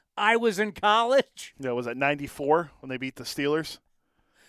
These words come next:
Speaker 2: Neil
Speaker 1: Wait.
Speaker 2: O'Donnell and the Pittsburgh Steelers, mind you. Not
Speaker 1: Wh-
Speaker 2: Cordell Stewart or Bobby Brewster or
Speaker 1: That would have been the ninety-four season, ninety-five
Speaker 2: Yep.
Speaker 1: Super Bowl, 'cause the
Speaker 2: Correct.
Speaker 1: Niners won the ninety-four Super Bowl, but it was the ninety-three season?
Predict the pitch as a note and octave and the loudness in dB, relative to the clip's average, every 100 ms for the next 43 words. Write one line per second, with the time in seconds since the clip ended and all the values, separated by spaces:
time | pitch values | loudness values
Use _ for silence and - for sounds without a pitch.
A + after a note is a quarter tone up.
0 | _ _ - F3+ G3 G3 F#3 F3 F3+ E3+ | _ _ 6 12 12 12 12 12 12 10
1 | D3 - C#3+ - A#2 - B2 A#2 A2+ B2 | 6 -2 -8 -8 -12 -8 -6 -6 -6 -6
2 | A2 A2 G#2+ C3 C#3 - - D#3+ D3+ D3 | -6 -8 -2 2 2 2 -2 4 6 6
3 | - D#3 C#3+ C#3+ C#3+ B2+ B2 A#2 - _ | 2 0 2 2 0 -2 -6 -6 -8 _
4 | _ _ _ - D3+ D#3 D3+ D#3 D3+ - | _ _ _ 2 4 2 2 -2 -2 -2
5 | D#3 C#3+ C#3+ C#3+ C#3+ C3 B2 A#2 A2+ - | 0 2 2 4 2 2 0 -2 -4 -10
6 | _ _ _ _ _ _ - F#3+ A3+ A#3 | _ _ _ _ _ _ -2 0 2 2
7 | A#3+ F#3+ F#3 G3 F#3+ E3 E3+ D#3+ D3 D#3+ | 2 2 0 -2 -2 -2 -2 -4 -4 -4
8 | F#3+ G#3 A3 - - F#3+ F#3 E3+ - F3 | -4 -6 -10 -8 -4 -2 -4 -6 -10 -10
9 | F3 D#3+ E3 D#3 D3 C#3+ B2+ C3+ D3+ C#3 | -10 -10 -10 -8 -8 -6 -10 -6 -4 -2
10 | C3+ A2+ D3+ C3 B2 B2+ - C3+ C3 C#3+ | -4 -6 -8 -10 -10 -8 -8 -8 -6 -4
11 | D#3+ G#3 A3 E3 D3 D#3 D3+ - _ _ | -2 -2 -2 -4 -6 -8 -12 -18 _ _
12 | _ _ _ _ C3 D#3 F3 E3+ E3 D#3 | _ _ _ _ -8 -2 0 0 -2 0
13 | D#3 D3 C#3+ D#3 F3 E3+ D#3 - G3 G#3 | 2 2 0 -2 -4 -4 -10 -4 0 0
14 | G3 - F#3 D#3+ C#3 D3+ D3+ D3 D3 C#3 | 0 -6 -8 -8 -6 -2 0 0 -4 -6
15 | D3 C#3 C#3 A#2 B2+ B2+ D3+ D3+ - F3 | -8 -6 -6 -10 -10 -10 -10 -14 -16 -14
16 | G#3+ A#3 C#4+ D#4 | -14 -14 -16 -16